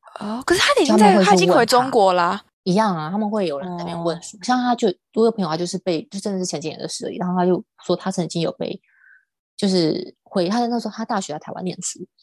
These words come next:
Speaker 1: 嗯。
Speaker 2: 然后他回去上海之后，然后对，就路上就有遇到人就过来跟他问说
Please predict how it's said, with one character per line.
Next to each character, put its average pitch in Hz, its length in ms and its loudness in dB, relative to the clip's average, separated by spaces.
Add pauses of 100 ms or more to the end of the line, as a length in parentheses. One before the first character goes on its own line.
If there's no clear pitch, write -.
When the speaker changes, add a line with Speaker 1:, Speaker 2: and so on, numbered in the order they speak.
(180)
Speaker 1:
嗯。 226 140 -4
Speaker 2:
然 190 80 0
后 185 80 0
他 202 80 4
回 156 220 0
去 175 240 -2
上 - 260 -8
海 - 200 -16
之 - 200 -10
后， - 280 -8
然 160 80 -12
后 170 220 -6
对， 165 200 0 (160)
就 196 100 0
路 196 100 2
上 180 220 -6
就 175 160 -4
有 - 80 -2
遇 165 60 0
到 175 160 -6
人 143 240 -10 (300)
就 180 100 -4
过 170 160 2
来 143 80 -2
跟 165 100 -6
他 147 300 -8
问 170 180 2
说 - 320 -4